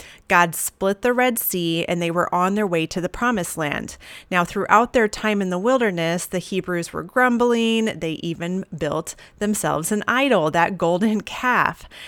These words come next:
As Moses then meets with God on Mount Sinai, he received the Ten Commandments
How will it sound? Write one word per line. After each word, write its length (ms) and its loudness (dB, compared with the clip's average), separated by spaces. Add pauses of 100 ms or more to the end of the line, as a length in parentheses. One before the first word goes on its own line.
(260)
As 380 4 (100)
Moses 640 2
then 300 0
meets 280 -2
with 200 -2
God 240 2
on 100 0
Mount 260 -2
Sinai, 580 2
he 180 -4
received 420 -2
the 80 -2
Ten 300 -4
Commandments 760 -4